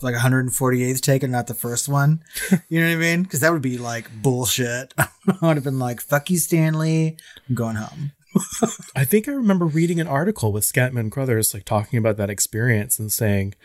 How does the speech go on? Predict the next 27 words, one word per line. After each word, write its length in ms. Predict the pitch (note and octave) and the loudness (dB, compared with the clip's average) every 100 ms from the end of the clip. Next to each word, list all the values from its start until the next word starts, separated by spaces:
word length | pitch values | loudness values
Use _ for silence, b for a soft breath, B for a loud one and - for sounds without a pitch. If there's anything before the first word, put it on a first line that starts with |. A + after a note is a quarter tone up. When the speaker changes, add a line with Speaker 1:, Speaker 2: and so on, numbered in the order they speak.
| B B B - | B B B -4
Speaker 2:
finally, 440 | A#2+ A#2+ C3+ A#2 G#2+ | 2 2 2 0 0
you 160 | G#2+ | 0
know, 60 | A2 | -2
after, 220 | G#2+ A#2 | 0 -2
like, 120 | G2 | -2
the 80 | - | -4
fiftieth 480 | - A2+ - G#2 - | 0 0 2 -2 0
take, 320 | A#2 A#2+ - | 0 0 -2
coming 300 | - G#2 G2+ | -2 2 2
up 140 | G2+ - | 0 -2
to 300 | G#2+ G#2 A2 | -2 -2 -4
and 140 | G2+ | -4
saying, 240 | - G#2 G2+ | 0 0 2
"Hey, 360 | A#2+ B2 G2+ - B B B B B B B B B - | 2 2 0 -4 B B B B B B B B B 0
you 100 | A2 | 2
know, 80 | |
what's, 300 | G#2+ G#2+ - | 4 2 -2
what's 180 | G#2+ G#2 | -4 -4
going 240 | - G2+ A2 | -2 -2 0
on?" 460 | F3+ G#2 G2 A2+ C3 | 0 0 -4 -8 -10
You 160 | C3+ A2+ | -4 0
know, 200 | G#2 G#2+ | 2 0
and, 260 | G#2+ G2+ A2+ | -2 -4 -4
and 260 | G2+ G2 | -4 -4
Kubrick 460 | - A2 A#2 G#2+ - _ - | -2 0 0 -2 -6 _ -6
said 300 | D3 B2 A2 | -4 0 0
something 680 | - A2 A2+ G2 F#2 G2 | 0 0 -2 -4 -6 -6